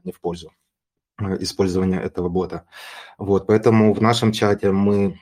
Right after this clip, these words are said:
сейчас тес-, ну, не тестируем, мы установили вместо L N T X бота Lightning Tip бот. По сути, очень похожее решение, просто более узкий функционал. И вот я интересовался у ребят, которые,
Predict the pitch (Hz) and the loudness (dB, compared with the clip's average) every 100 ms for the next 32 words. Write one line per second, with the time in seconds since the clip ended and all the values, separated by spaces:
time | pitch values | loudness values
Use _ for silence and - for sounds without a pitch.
0 | _ 95 - 104 95 101 - 95 117 101 | _ -14 -6 -4 -4 -6 -8 -2 0 0
1 | 95 104 147 143 101 98 95 - 101 95 | -2 -2 2 4 4 4 0 -2 0 0
2 | 104 95 90 90 87 98 90 - 92 90 | 0 0 -2 -4 -6 -6 -6 -4 -2 -2
3 | 87 92 87 90 87 90 90 95 90 90 | -2 -4 -4 -4 -4 -4 -2 -2 -2 -4
4 | 87 151 170 - 98 87 _ _ _ _ | -2 0 0 2 0 0 _ _ _ _
5 | _ _ _ - 113 117 113 98 107 98 | _ _ _ -8 0 2 4 4 2 -4
6 | 110 104 104 113 185 190 131 107 - 101 | 0 2 2 2 2 2 4 2 2 0
7 | 95 107 101 101 101 - 101 - - 107 | 4 4 4 4 2 -2 -8 -8 -8 -6
8 | 98 - 110 110 131 156 165 - _ 98 | -6 -4 -4 0 0 0 -2 -6 _ -8
9 | 101 95 - 98 98 90 90 92 - 95 | -4 -4 -2 0 0 -2 -6 -8 -4 -2
10 | 95 90 95 90 87 90 90 92 92 - | -2 -4 -6 -4 -4 -4 -4 -4 -6 -8
11 | 87 - 87 87 85 | -12 -8 -4 -4 -6